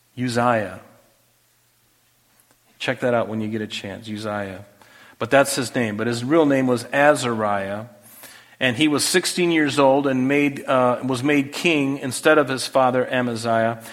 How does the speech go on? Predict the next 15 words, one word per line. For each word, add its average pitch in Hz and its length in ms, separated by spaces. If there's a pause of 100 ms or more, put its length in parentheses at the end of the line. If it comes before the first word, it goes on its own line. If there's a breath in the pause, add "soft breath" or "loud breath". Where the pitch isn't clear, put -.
(300 loud breath)
Azariah, 139 1040
or 135 440
Uzziah, 120 840 (340 loud breath)
reigned 139 400
from 131 180
seven 135 400
ninety 135 520 (280)
to 127 220
seven 135 340
thirty-nine, 120 500
a 113 60
total 170 320
of 123 100
fifty-two 165 720
years. 131 800